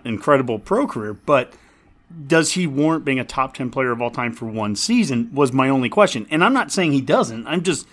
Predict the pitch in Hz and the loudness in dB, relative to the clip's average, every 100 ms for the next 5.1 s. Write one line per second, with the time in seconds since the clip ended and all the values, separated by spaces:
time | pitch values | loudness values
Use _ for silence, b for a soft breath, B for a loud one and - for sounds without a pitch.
0 | - 165 196 - 147 135 - - 143 131 | 2 4 4 2 2 2 0 0 -2 -4
1 | 151 208 226 170 156 151 117 143 226 143 | -2 -2 -2 -2 -2 -4 -2 0 2 0
2 | 107 120 113 - 117 110 104 - b b | -2 -2 -2 -2 -2 -2 -4 -10 b b
3 | 143 135 131 117 180 123 127 - 151 165 | -6 -2 -2 2 2 2 0 0 2 2
4 | 147 139 117 - 262 165 117 120 110 127 | 0 -6 -6 -2 0 0 -2 -4 -4 -4